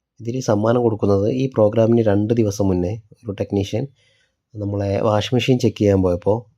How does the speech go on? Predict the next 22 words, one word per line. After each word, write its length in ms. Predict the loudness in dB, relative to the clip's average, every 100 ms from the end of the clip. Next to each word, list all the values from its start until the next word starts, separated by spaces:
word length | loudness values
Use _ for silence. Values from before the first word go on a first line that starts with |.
| _
അതിൽ 200 | -8 -4
നിന്ന് 160 | -4 -2
രണ്ട് 280 | -2 0
പവൻ്റെ 320 | 2 2 2 0
മാല 220 | -2 -4
കിട്ടി. 280 | -6 -8 -14 -16 _ _ _ _ -10
എന്നിട്ട് 360 | -6 -4 -2 -4 -6 _ _ _ _ _ _ _ _ -8
അത് 160 | -2 0
ആ 100 | 0
വീട്ടു 320 | 0 -2 0 -2 0
ഉടമസ്ഥന് 500 | 0 2 0 0 0
തന്നെ 220 | 0 0
തിരികെ 300 | 0 0 2
നൽകി. 260 | 0 0 -4
അപ്പോൾ 200 | 0 0
അദ്ദേഹത്തെ 460 | 0 -2 -2 -2
ആദരിക്കുന്ന 460 | -2 -2 -2 -2 -4
ചടങ്ങായിരുന്നു 580 | -4 -6 -4 -4 -4 -10
അത്. 160 | -12 -14 _ _ _ _ _ _ _ _ _ _ -20 _ _ _ _ _ _ _ _ _
പിന്നെ 160 | -2 2
അതിന് 160 | 2 4
ശേഷം 320 | 2 0